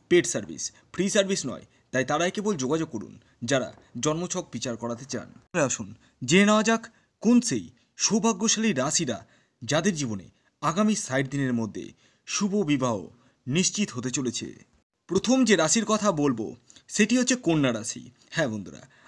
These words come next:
আপনি যদি কন্যা রাশির জাতক বা জাতিকা হন তাহলে আগামী ষাট দিনের মধ্যে আপনাদের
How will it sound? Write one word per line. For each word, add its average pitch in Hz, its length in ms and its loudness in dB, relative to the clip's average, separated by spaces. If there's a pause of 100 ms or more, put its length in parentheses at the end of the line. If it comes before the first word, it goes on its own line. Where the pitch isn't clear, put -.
আপনি 175 240 2
যদি 269 160 4
কন্যা 208 320 2
রাশির 240 320 2
জাতক 123 360 0
বা 120 140 0
জাতিকা 127 380 -2
হন 107 200 -10 (420)
তাহলে 190 280 4 (120)
আগামী 202 360 2
ষাট 151 280 -4
দিনের 165 280 -2
মধ্যে 104 320 -6 (400)
আপনাদের 156 480 -2